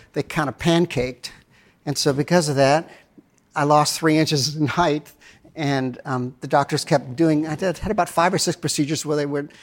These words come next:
insert a liquid cement into my back for those vertebrae that didn't quite pancake to kind of keep 'em, um, straight.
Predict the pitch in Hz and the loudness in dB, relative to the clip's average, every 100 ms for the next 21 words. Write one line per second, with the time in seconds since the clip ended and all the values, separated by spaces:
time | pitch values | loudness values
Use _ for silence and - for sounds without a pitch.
0 | - - - 151 - 156 151 - 139 147 | -20 -12 -4 -2 2 2 2 0 0 0
1 | 143 - 135 147 139 120 143 139 131 131 | 0 0 2 2 0 -2 -4 -2 -2 -2
2 | 131 123 117 131 127 127 - - - _ | -2 -4 0 0 2 -2 -6 -20 -20 _
3 | _ - 135 143 120 156 131 135 135 131 | _ -2 2 2 4 2 4 2 2 0
4 | 120 156 143 - - 151 151 - - 156 | 0 2 2 0 2 2 2 -6 -6 0
5 | 147 147 120 117 - - 131 113 - 139 | 0 0 0 -2 -4 -10 -8 -8 -4 -4
6 | 123 120 120 - _ _ _ _ _ _ | -4 -6 -8 -20 _ _ _ _ _ _
7 | - 113 107 - 131 117 107 - | -10 -8 -8 -8 -6 -6 -6 -14